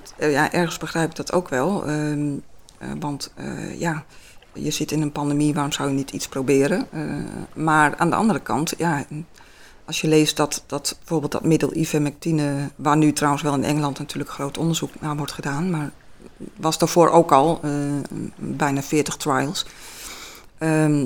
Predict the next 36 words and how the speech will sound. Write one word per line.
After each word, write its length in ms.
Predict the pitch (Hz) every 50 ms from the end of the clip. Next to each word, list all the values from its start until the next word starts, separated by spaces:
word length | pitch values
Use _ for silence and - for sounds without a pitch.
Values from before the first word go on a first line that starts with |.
| -
het 180 | - 160 160 -
verhaal 280 | - 175 165 170 175 175
is 180 | 170 170 170
dat, 220 | - 170 160 - -
dat 160 | 170 165 -
het 100 | 170 -
middel 220 | 170 170 156 160
wordt, 160 | 139 143 -
niet 260 | 165 170 165 - - - -
mag 340 | 131 156 175 190 190 - -
worden 280 | 143 165 170 151 151
toegelaten 800 | - 170 170 - 165 156 156 147 143 139 - - 131 135 131 127 -
om-, 280 | 131 143 147 139 135
omdat, 480 | 135 135 139 139 131 135 127 120 - - -
eh, 80 | 131 127 123 135 135 139
nou 200 | 131 135 135 127
ja, 120 | 117 117
omdat 240 | 120 104 127 131 -
er 60 | -
een 80 | 143 143
soort, 380 | - - 139 135 127 - - -
mm, 320 | - 147 143 - - - - - - _ - - - - - - - -
eh, 80 | - - - - - - 165 - - - -
eh, 260 | - 139 147 143 143 143 - - - 165 135
wereldwijde 480 | 131 165 151 139 143 - 156 147 - -
agenda 360 | - - - 175 175 165 156
zou 160 | 151 - 147
zijn 220 | - 156 143 135 123
om 120 | 143 147 135
het 100 | 123 -
middel 340 | 143 151 143 135 - 127 -
te, 380 | - 135 127 127 127 104 117 -
te 120 | - - -
tegen 280 | - 175 180 175 175
te 80 | - 170
houden. 340 | 156 151 156 156 156 170